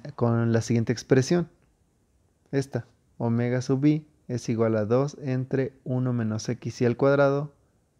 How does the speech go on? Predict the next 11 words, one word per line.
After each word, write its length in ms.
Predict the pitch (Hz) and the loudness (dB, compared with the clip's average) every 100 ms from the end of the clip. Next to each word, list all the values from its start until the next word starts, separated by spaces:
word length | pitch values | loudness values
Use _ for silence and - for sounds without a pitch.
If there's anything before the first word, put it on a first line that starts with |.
| _ - | _ -4
por 320 | 120 117 - | -2 -2 0
p 220 | 127 127 | 2 2
sub 320 | 131 127 - | 0 -4 -4
n 280 | 127 127 127 | -4 -2 0
derivada 580 | 123 123 127 131 127 131 | 0 2 2 2 2 2
de 160 | 131 135 | 0 -2
x 280 | 135 147 | -2 -2
i 220 | 190 190 - _ _ _ _ _ _ _ _ - | 0 0 -6 _ _ _ _ _ _ _ _ 0
al 200 | 113 107 | 0 2
cuadrado. 460 | 113 104 - - _ _ _ _ _ _ _ _ _ _ _ _ _ _ - | 2 2 2 -2 _ _ _ _ _ _ _ _ _ _ _ _ _ _ -12
Entonces 540 | 131 147 147 160 151 | -4 0 2 0 -2